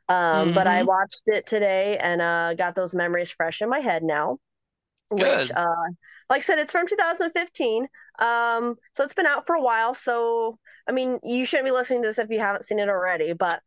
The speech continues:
Speaker 2: Yeah, if you
Speaker 1: it's
Speaker 2: haven't seen it already, go watch it and then
Speaker 1: Right.
Speaker 2: come
Speaker 1: But
Speaker 2: back
Speaker 1: it
Speaker 2: and listen.
Speaker 1: It's from two thousand fifteen, so I'm sure everybody knows of it. Um,
Speaker 2: Knows of
Speaker 1: and
Speaker 2: it
Speaker 1: there's
Speaker 2: at
Speaker 1: a,
Speaker 2: least, if you haven't seen it.
Speaker 1: there's a lot of Krampus movies out there. Krampus
Speaker 2: Oof.
Speaker 1: is,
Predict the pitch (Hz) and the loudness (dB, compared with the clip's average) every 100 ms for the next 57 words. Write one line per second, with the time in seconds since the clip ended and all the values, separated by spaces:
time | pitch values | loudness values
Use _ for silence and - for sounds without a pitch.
0 | - 190 185 240 233 262 247 262 233 208 | -2 0 4 6 6 4 0 0 4 4
1 | 202 196 190 180 185 - 175 190 170 175 | 6 4 4 0 -2 0 2 2 4 4
2 | 185 - 156 151 147 143 202 202 - 160 | 4 -2 -6 -6 -12 -4 0 0 0 0
3 | 147 139 139 139 131 127 127 143 135 113 | 2 4 4 2 -4 -6 -10 -10 -10 -10
4 | 113 - - 453 403 427 381 330 330 302 | -12 -14 0 2 4 4 4 4 2 2
5 | 254 - 202 190 262 269 - - 285 269 | 2 2 2 2 2 0 -2 0 2 2
6 | 254 254 226 214 190 165 147 - 92 - | 0 0 0 0 0 -2 -4 -8 -10 -12
7 | - _ _ - - - 185 175 190 202 | -16 _ _ -20 -14 -2 2 4 6 4
8 | 196 - 196 185 165 180 494 127 - 151 | 4 4 6 6 4 4 2 -2 -8 -8
9 | 156 147 139 - 120 113 - _ _ _ | -4 -4 -6 -12 -12 -14 -18 _ _ _
10 | _ - 370 415 392 302 269 285 277 285 | _ -2 0 2 2 2 2 0 -2 -2
11 | 254 254 254 - 269 254 254 247 233 247 | -2 -2 -4 -2 -2 0 0 0 -2 -2
12 | 233 233 254 233 233 233 247 220 | -2 -2 -2 -2 -2 -4 -2 -2